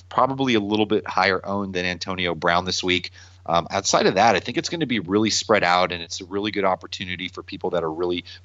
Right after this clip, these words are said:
prepped for the week, um, to be able to take advantage and find that edge to win.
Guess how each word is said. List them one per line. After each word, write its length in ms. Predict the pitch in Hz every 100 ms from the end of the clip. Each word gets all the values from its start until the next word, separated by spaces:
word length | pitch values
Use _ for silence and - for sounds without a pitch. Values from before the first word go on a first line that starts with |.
| -
prepped 440 | - 107 107 -
for 260 | - 110 101
the 100 | 87
week, 360 | 90 104 - -
um, 200 | 87 73
to 120 | 95
be 60 |
able 140 | 95 90
to 80 | 80
take 200 | 104 90
advantage 420 | 80 85 85 78
and 100 | 76
find 240 | 92 82
that 120 | 80
edge 220 | 78 76 -
to 80 |
win. 240 | 76 76